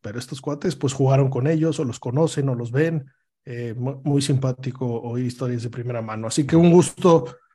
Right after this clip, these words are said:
eh, haber, haber platicado con estos señores. Esperemos que pronto estén de regreso. Y, pues, bueno, gracias a todos los que nos escuchan.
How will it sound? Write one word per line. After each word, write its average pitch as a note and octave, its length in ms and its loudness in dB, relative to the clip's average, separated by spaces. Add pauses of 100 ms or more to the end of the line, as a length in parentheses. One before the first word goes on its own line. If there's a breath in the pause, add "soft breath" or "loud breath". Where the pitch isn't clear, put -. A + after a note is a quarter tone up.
(120)
eh, C3+ 380 2
haber, C#3+ 360 0
haber D3 360 0
platicado C#3 380 -2
con C#3 140 0
estos C#3 180 -6
señores. E3 420 0
Esperemos C#3 380 -4
que C3 80 -6
pronto C#3 300 -2
estén C#3+ 180 -4
de C#3 80 0
regreso. D#3+ 560 -2 (240)
Y, C3+ 60 -6
pues, C#3 180 0
bueno, G3+ 220 6
gracias G#3 220 2
a F#3 80 0
todos A3+ 120 2
los - 100 -6
que E3 100 -8
nos C#3 140 0
escuchan. G3+ 640 -2